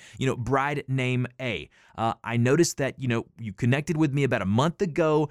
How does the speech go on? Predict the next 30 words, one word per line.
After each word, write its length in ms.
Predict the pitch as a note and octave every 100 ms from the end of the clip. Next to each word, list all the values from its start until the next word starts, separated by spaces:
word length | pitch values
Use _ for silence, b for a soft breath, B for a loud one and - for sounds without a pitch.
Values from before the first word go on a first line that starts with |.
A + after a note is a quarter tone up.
| B
You 80 | -
know, 180 | B2 A2+
we're 160 | A#2+ B2
getting 360 | G#2 E3+ E3+ B2+
really 240 | D3+ D#3
tight 300 | - C#3 C#3+
on 260 | A2 G2+ F#2+
dates." 280 | D3 D3+ -
'Cause, 180 | C#3 B2+
so 120 | C#3+
again, 340 | C#3+ C3+ D3+ B B
you 100 | D#3
kinda 220 | - A#3+
make 220 | F3+ E3+ E3
it 80 |
a 60 | B2
scarcity 640 | - - C3+ B2 B2 A2
thing. 260 | F2+ G2+ F2+
You 80 | G2+
can 120 | B2
say, 140 | C3
"Hey, 200 | C3 A#2+ B B B
I 60 |
wanna 160 | D3 E3+
see 160 | - E3+
if 80 |
you 80 | D3
had 100 | C3
any 140 | G#2+ F#2+
questions." 680 | - F#3+ G3 - F#3+ F3+